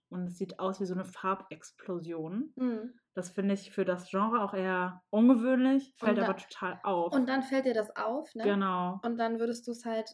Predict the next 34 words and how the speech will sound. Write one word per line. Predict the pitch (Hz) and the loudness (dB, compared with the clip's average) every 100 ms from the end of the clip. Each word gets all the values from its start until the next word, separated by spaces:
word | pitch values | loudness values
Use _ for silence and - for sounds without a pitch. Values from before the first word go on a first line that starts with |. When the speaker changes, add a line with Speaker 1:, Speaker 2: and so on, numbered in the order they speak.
| - | -14
Speaker 2:
dir | 220 214 - | -4 -4 -2
eher | 214 208 | -2 -2
halt | 202 190 - | -4 -6 -8
einfach | 185 185 | -12 -8
angucken, | 180 190 - 180 175 | -8 -8 -12 -14 -8
ne? | 202 | -4
Speaker 1:
Ja, | 180 180 - _ - | -4 -6 -10 _ -6
und | 190 | -4
auch | 160 185 | -2 -4
die | 208 196 | -2 -2
Reihe | 180 214 208 | 0 0 0
von | 196 185 185 185 | -2 -6 -6 -6
Ethan | 190 185 180 | -6 -6 -6
Cross. | 180 208 262 - - - _ _ _ _ _ _ | -2 -2 -2 -8 -20 -20 _ _ _ _ _ _
Ich | - - | -14 -6
bin | 190 185 | -4 -4
die | 180 165 | -2 0
Angst, | 196 196 - - | 0 -2 -6 -18
ich | |
bin | - | -14
der | 170 - | -14 -10
Zorn, | 185 185 190 | -6 -2 -2
Speaker 2:
Ja. | 185 - - - _ _ _ - | -2 -4 -18 -20 _ _ _ -16
Speaker 1:
ich | - | -8
bin | 180 | -2
die | 180 | 2
Nacht, | 196 240 - | 4 2 -2
ist | 175 190 | -6 -2
ja | 180 180 175 180 175 | 0 0 -2 -4 -8
Teil | - 175 | -12 -8
eins. | 170 180 190 208 - - | -2 -2 -2 -4 -8 -10
Und | 180 185 185 190 185 - - | -6 -4 -4 -4 -6 -10 -2
die | 233 | 0
waren, | 226 220 214 - | 2 2 2 -2